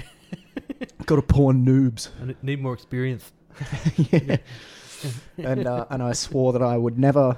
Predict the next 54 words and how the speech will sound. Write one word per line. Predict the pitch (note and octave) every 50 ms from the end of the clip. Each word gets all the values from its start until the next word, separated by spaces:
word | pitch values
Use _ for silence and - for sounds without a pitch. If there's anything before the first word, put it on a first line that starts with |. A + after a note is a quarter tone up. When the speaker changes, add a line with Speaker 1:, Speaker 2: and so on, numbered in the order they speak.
| C3 - -
Speaker 2:
let | B2 B2+ B2 -
that | - A#2+ A#2
happen | A#2 B2 A2+ - B2
to | A2+ - B2+
me | A#2 A#2+ A2 -
ever | B2 B2 B2+ B2
again. | A2+ A2+ - C3 D3+ E3+ F3 - -
And | A2+ A2+ A2+ A2+ A2+ A2+ A2+ A2 G#2+ - - _ _ _ _
two | - - E3+
days | D3+ D3 D3+ D#3+ D#3+
ago, | D3+ D#3+ D#3 D#3+ C#3+
I | - A2+ A2 A2
clocked | - - - - A#2+ - - - - - _ _ -
eight | D3+ D#3+ C#3+
hundred | D3+ D3 C#3+ C3+ C3 B2+ -
hours | B2 A#2+ B2 A#2+ A#2+ A#2+
in | - A#2 A#2 A2 A2+
DayZ. | G#2+ G#2+ G#2+ G2+ F#2+ D#2+ - - -
<laughs> | _ _ _ _ _ _ _ _ _ - _ _ _ _ _ _ _ _ _ _ _ _ _ _ _ _ -
And | - - A3+ F#3 - - - - - A#2+
Speaker 1:
You're | D#3 E3+
Speaker 2:
I |
Speaker 1:
on | F#3 F#3+
your | F#3+ E3+
Speaker 2:
ha-, | D#3
Speaker 1:
way. | B2 A2 G2+ -
Speaker 2:
and | - B2 B2+
I | B2+
have | B2 C3
Speaker 1:
You're | D#3 D#3+
on | D#3+ C3+
your | C#3
Speaker 2:
no | D3 D3+
Speaker 1:
way. | D3+
Speaker 2:
regrets | D3+ D3 C3+ - C3+ C3 - -
for | C#3
that, | A#2+ A#2+ A#2+ -
because | B2+ - C3 -
that's | - A#2 A2 -
the | C3
best | G#2+ - B2+ B2+ -
game | - C3+ B2 A#2+
that's | A2+ - -
ever | C3+ C3+ C#3
been | C3 C3+ C3 B2
made, | A#2+ A#2+ A#2+ A#2 A#2+ A2 -
and | - A2+ G#2+
it's | A2 -
the | A2+
best | - A#2+ A2+ - -
game | B2 A2+ A2+ A2+
that | A2 -
will | A#2+ B2 A2+ A#2+ A#2 -
ever | A2+ G#2+ A2+ A2+ A2